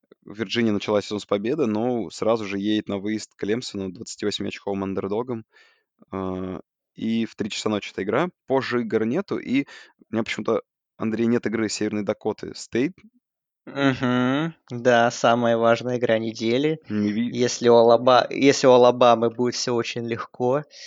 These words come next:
Speaker 2: там у других, там, Мемфис, С М Ю тоже неинтересно, там, я не знаю, или Бостон Колледж, Северная Каролина тоже неинтересно, или Кентаки, Оул Мисс тоже неинтересно, хотя,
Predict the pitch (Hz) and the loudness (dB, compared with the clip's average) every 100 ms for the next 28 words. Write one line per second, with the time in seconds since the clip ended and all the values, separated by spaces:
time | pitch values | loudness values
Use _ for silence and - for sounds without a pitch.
0 | - - - - _ 120 113 117 123 117 | -18 -18 -20 -20 _ -8 -6 -6 -8 -8
1 | 120 - 113 113 120 113 - - - 117 | -12 -6 -6 -4 -6 -6 -10 -10 -10 -10
2 | - 120 120 156 180 156 139 131 127 139 | -10 -10 -6 -6 -6 -6 -6 -8 -8 -6
3 | 120 113 - 110 110 110 110 110 113 113 | -4 -6 -8 -12 -10 -10 -10 -10 -6 -4
4 | 110 117 117 120 - 113 - 113 110 - | -4 -6 -4 -4 -6 -14 -8 -8 -6 -8
5 | - - 113 110 107 - 117 113 156 190 | -10 -8 -8 -6 -6 -6 -2 -2 -2 -4
6 | 160 139 135 131 127 131 127 - 117 110 | -4 -4 -4 -6 -4 -4 -4 -6 -10 -10
7 | 117 110 113 113 117 113 117 160 180 156 | -10 -6 -6 -6 -4 -4 -4 -4 -6 -6
8 | - 139 131 131 123 - 117 - - 120 | -8 -8 -8 -6 -8 -10 -16 -16 -14 -12
9 | 113 | -12